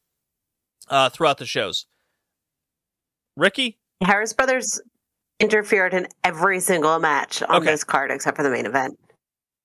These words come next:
Speaker 2: Every single match.
Speaker 1: Yes. It was too much. <laughs> They could have gotten it done in, uh, just the Mama Luke's match, but they had to do it throughout
Speaker 2: Yep.
Speaker 1: the show. The,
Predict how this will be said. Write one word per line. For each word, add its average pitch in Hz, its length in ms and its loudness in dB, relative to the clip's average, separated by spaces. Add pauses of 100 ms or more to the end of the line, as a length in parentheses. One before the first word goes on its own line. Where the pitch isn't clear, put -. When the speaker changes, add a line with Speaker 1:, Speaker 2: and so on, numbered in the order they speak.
(320)
Speaker 2:
Every 226 320 0
single 196 320 2
match. - 480 -4 (180)
Speaker 1:
Yes. 120 400 -6 (840)
It 175 80 0
was 143 140 -4
too 220 160 0
much. 254 440 0 (200)
<laughs> - 300 -8 (320)
They 165 60 0
could 208 160 2
have 202 80 2
gotten 196 280 4
it 170 120 -6
done 175 400 4
in, 151 540 -2 (100)
uh, 135 300 4 (100)
just 147 720 0
the 139 500 -2
Mama 147 300 2
Luke's 143 300 -4
match, 101 480 -8 (400)
but 151 100 -2
they 165 80 2
had 190 160 4
to 190 80 -4
do 175 180 2
it 160 160 4
throughout 156 360 4
Speaker 2:
Yep. - 20 -18
Speaker 1:
the 139 80 -10
show. 131 560 0 (960)
The, 156 560 0